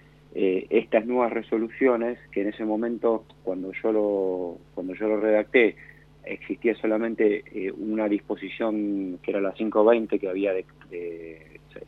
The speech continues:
surgido a través del Ministerio del Trabajo, eh, con un comité mixto combinado con la Superintendencia de Riesgo de Trabajo, que era de fecha veintisiete de marzo del dos mil veinte, y en donde se establecía básicamente cuáles eran,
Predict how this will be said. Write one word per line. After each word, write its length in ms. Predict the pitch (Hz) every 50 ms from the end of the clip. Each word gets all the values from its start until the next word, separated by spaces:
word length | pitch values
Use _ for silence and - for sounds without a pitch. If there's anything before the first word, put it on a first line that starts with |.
| - -
surgido 500 | - - 95 85 - - 110 104 104 101
a 40 |
través 220 | - 104 101 95 -
del 120 | 98 92 95
Ministerio 340 | 95 - - 104 101 104
del 80 | 101 95
Trabajo, 640 | - 104 101 104 113 120 - - 127 131 135 135 - - - - - - - - - - -
eh, 300 | - 92 90 98 95 92 -
con 180 | - 98 98 107
un 100 | 110 104
comité 340 | - 104 104 98 - 107
mixto 440 | 107 117 127 127 - - - 120 107
combinado 540 | - 104 95 98 98 95 101 104 104 104 98
con 120 | - 98
la 100 | 95 92
Superintendencia 800 | - 101 - - 92 92 87 95 98 101 107 107 101 - 104 98
de 40 | 98
Riesgo 220 | - 107 107 110
de 60 | 113
Trabajo, 600 | - 120 120 123 127 131 - - - 143 151 147 - - - - - - - -
que 140 | - - 104
era 120 | 101 104 104
de 140 | 101 98
fecha 380 | - - 113 104 - 110 104 98
veintisiete 640 | 90 95 90 92 - 95 92 - - 110 90 107
de 100 | 101 98
marzo 340 | 98 104 110 113 113 - -
del 100 | 101 95
dos 120 | 98 98 98
mil 180 | 107 110 107
veinte, 500 | 117 123 127 127 123 - 143 143 143 - - - - - - - - - - - -
y 100 | 113 117
en 80 | 113
donde 240 | 120 123 131 135 131
se 80 | - 127
establecía 760 | - - 135 127 131 131 131 - 139 147 156 151 147 139 - -
básicamente 680 | 127 120 - - 127 113 120 123 135 135 120 - 135
cuáles 340 | - 131 123 123 120 - -
eran, 340 | 127 123 131 135 135 135 123